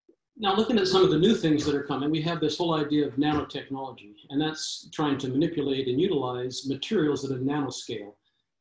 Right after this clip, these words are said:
Um, so those are, at a nanometer is one billionth of a meter. And so when we're talking about nanoscale, it's considered to be less than a hundred nanometers.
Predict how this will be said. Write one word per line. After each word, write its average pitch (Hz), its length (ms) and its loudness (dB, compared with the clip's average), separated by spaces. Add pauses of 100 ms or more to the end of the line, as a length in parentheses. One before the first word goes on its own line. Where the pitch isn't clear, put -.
(320)
Um, 127 260 -4
so 143 160 -2
those 180 260 4
are, 156 240 0 (480)
at 160 100 -2
a - 20 2
nanometer 156 800 4
is 139 400 -2
one 151 480 0 (120)
billionth 147 560 0 (100)
of 123 100 -8
a 123 60 -6
meter. 131 300 -4 (420)
And 135 260 -6
so 131 760 -6
when 139 120 -2
we're 135 100 -2
talking 165 280 -2
about 139 220 -2
nanoscale, 139 920 -2
it's - 160 -8
considered 143 500 -2
to 135 60 -14
be 127 360 -6 (480)
less 147 300 -2
than 127 160 -4
a 123 40 -6
hundred 127 360 -4
nanometers. 123 760 -8